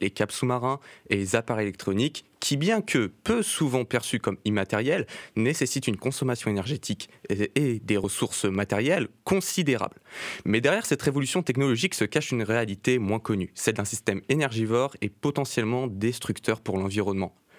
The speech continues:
Le numérique, souvent perçu comme immatériel, repose en réalité sur une infrastructure physique gigantesque. Chaque email, chaque recherche sur Internet, chaque vidéo en streaming passe par des centres de données qui fonctionnent en continu.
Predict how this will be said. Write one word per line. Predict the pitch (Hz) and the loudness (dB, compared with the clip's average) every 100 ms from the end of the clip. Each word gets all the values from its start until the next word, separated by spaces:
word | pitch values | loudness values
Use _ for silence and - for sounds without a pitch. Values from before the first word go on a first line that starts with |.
| - - | -20 -6
Le | 104 101 | -2 0
numérique, | 101 127 127 110 156 - | 0 2 0 0 0 0
souvent | - 113 110 | -2 0 0
perçu | 117 - 127 | 0 0 -2
comme | - 104 | 0 0
immatériel, | 113 120 - 95 98 147 165 - - | 0 0 -2 -2 0 -2 -4 -12 -4
repose | 110 113 139 123 | 0 2 2 2
en | 101 | 2
réalité | 104 101 113 | 0 -2 -2
sur | 143 120 | -2 0
une | 110 | -2
infrastructure | 110 113 - 110 - 110 - | -2 -4 -4 -6 -4 -6 -4
physique | - 120 143 147 - | -4 -2 -2 -4 -4
gigantesque. | 98 92 131 143 101 107 101 - - - - - - - - | -2 0 -2 -4 -2 -2 -2 -4 -4 -4 -10 -14 -20 -18 -6
Chaque | - - 165 - | 0 2 2 0
email, | 123 92 - _ | 0 -2 -10 _
chaque | - 104 - | -2 -2 0
recherche | 127 - 139 | 0 2 0
sur | - 135 | 0 0
Internet, | 151 147 101 - | 0 -2 -4 -8
chaque | - - - 185 | -10 -2 0 2
vidéo | 160 160 165 147 | 0 2 2 4
en | 127 | 0
streaming | - 131 120 143 147 | -2 -2 0 0 0
passe | 131 139 | -2 -2
par | - 104 | -2 -2
des | 98 | -2
centres | - 139 | -2 0
de | 117 | 0
données | 104 101 127 - - - | 0 0 0 -4 -14 -4
qui | - | -2
fonctionnent | - 113 - 139 147 113 | 0 -2 0 0 0 -2
en | 98 | -2
continu. | - 139 - 98 - | -4 -2 -2 -2 -4